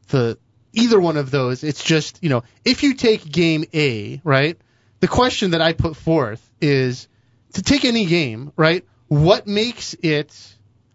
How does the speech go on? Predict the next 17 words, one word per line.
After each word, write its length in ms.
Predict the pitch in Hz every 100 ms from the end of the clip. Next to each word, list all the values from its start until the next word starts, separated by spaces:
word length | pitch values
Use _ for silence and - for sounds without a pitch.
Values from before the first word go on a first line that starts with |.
| -
what 220 | 185 214
makes 240 | 269 254
that 360 | 165 160 175 165
game 520 | 156 147 175 190 147
biased 580 | 120 156 156 147 139 -
towards 340 | - 131 123
a 60 | 120
gender 480 | 120 117 104 147 - _
or 140 | - 127
not 200 | 120 113
biased 280 | 104 107 -
towards 180 | 117 127
a 20 |
gender? 300 | 131 131 147
What 220 | 151 190
is 180 | 202 190
it 140 | 120